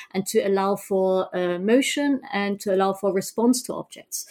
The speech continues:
So it might be really just a developmental byproduct which changes the way, uh, by which we think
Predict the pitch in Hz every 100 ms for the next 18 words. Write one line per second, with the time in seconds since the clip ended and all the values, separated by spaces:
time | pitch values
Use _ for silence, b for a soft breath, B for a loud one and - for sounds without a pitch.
0 | B B - - 214 220 226 294 349 262
1 | 208 214 254 247 220 226 214 196 190 180
2 | 247 277 233 - - - 185 214 220 202
3 | 202 - B _ - 233 294 302 269 262
4 | 208 190 190 196 196 - 185 185 185 180
5 | 180 185 196 220 214 208 202 196 190